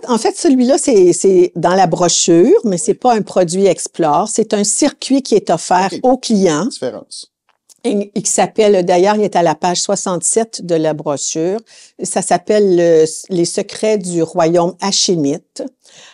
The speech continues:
Speaker 1: Alors, ce voyage-là, en fait, euh, si vous décidez, si le client décide d'acheter ce voyage-là, c'est qu'il va se retrouver, euh, dans une ville, euh,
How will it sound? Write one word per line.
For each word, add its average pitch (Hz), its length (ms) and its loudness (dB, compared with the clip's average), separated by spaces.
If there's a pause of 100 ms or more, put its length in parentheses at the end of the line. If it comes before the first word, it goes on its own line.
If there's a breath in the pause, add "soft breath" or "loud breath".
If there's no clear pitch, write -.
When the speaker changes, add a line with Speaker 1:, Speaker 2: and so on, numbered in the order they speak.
(140 loud breath)
Speaker 1:
Alors, 185 360 0
ce 285 800 -2
voyage-là, 202 880 2
en 190 140 -2
fait, - 440 -4
euh, 185 360 2
si - 240 -8
vous 202 120 -4
décidez, 190 560 -2
si 233 180 -6
le 220 100 0
client 202 380 -6
décide 190 540 -2
d'acheter 165 380 -6
ce 226 120 -10
voyage-là, 160 800 -6 (420 loud breath)
c'est 247 280 -2
qu'il 220 200 -4
va 220 240 -2
se - 160 -4
retrouver, 214 920 0
euh, 175 200 4
dans 180 300 -4
une 165 680 0
ville, 190 540 -2
euh, 127 240 -4